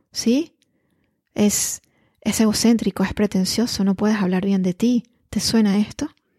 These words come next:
¿Mm? Hay que ser humildes. Nos enseñan a, cuando nos hacen un elogio, a decir, "Ay, no es nada, o no es para tanto", o, "Ah, este vestido, no, sí está, sí está horrible.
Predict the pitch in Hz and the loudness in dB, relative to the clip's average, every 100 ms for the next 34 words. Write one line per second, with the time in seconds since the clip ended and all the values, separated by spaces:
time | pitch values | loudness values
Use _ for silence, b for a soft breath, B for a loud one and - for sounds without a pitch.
0 | _ _ _ 208 226 294 B B B 214 | _ _ _ -4 -4 -6 B B B -4
1 | 208 214 196 202 214 254 226 175 - - | -2 -2 0 2 4 4 2 -2 -6 -16
2 | B B B - 208 208 208 214 208 226 | B B B -2 0 2 2 4 4 4
3 | 226 202 - 202 202 208 196 220 220 202 | 2 0 2 2 2 2 0 2 4 4
4 | 202 208 214 220 B B B - 196 196 | 2 2 0 -2 B B B -6 -2 0
5 | 196 196 202 262 262 254 240 240 208 190 | 0 0 0 2 2 4 4 2 2 2
6 | 202 208 - 214 214 220 202 190 208 277 | 0 0 -2 -4 0 0 0 -2 0 0
7 | 247 B B B B - - 220 240 240 | 0 B B B B -16 -6 -4 -4 0
8 | 269 208 - - 214 - - 185 208 208 | 2 2 2 0 -2 -4 -6 -2 0 0
9 | - 208 226 220 220 226 202 | -2 -2 0 4 4 4 0